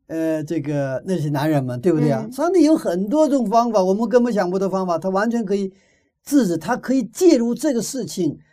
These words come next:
Speaker 1: 但是上帝恰恰什么？
Speaker 2: 也保持沉默了。
Speaker 1: 没有介入，没有介入。
Speaker 2: 嗯。
Speaker 1: 上帝不是按照我们的意思而动的，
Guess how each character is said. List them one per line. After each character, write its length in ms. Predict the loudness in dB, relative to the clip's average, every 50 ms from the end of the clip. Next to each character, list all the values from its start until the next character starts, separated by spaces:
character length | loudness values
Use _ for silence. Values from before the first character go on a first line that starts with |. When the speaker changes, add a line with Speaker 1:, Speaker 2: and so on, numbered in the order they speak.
| _ _ _
Speaker 1:
但 220 | 2 2 4 4
是 400 | 0 -2 -4 -4 -4 -4 -6 -8 _ _ _ _
上 380 | -18 -4 -2 0 0 0 2
帝 200 | 2 0 0 0 -4
恰 420 | -12 -14 -6 -2 0 0 0 0
恰 200 | -4 -6 -8 -10
什 140 | -8 -4 -4
么？ 220 | -4 -4 -4 -6 -12 _ _ _ _ _ _ _ _
Speaker 2:
也 160 | 0 2 4
保 160 | 4 4 2
持 180 | 2 0 0 0
沉 180 | 0 0 -2 -4
默 280 | -4 -4 -6 -8 -8
了。 140 | -10 -12 -16 -18 -20 _ _
Speaker 1:
没 160 | -4 -2 -2
有 80 | -2
介 220 | -2 -2 -4 -4 -4
入， 120 | -4 -8
没 60 | -10
有 60 | -10 -10
介 80 | -12
入。 100 | -12 -14
Speaker 2:
嗯。 40 | -16 -20 _ _ _ _ _ _ _ _ _ _ _ _ _ _ _ _ _ _ _ _ _ _ _ _ _ _ _ _ _
Speaker 1:
上 400 | _ -12 -2 0 2 2 4 4
帝 120 | 4 4
不 200 | 2 2 -4 -4
是 140 | -4 -2 -4
按 260 | -2 -2 -2 0 0
照 140 | 0 0 0
我 320 | 0 0 0 0 0 0 2
们 160 | 0 0 0
的 100 | 0 -2
意 200 | -2 -2 -4 -4
思 180 | -4 -6 -8
而 160 | -8 -8 -8 -10
动 240 | -12 -12 -12 -12
的， 80 | -18 -20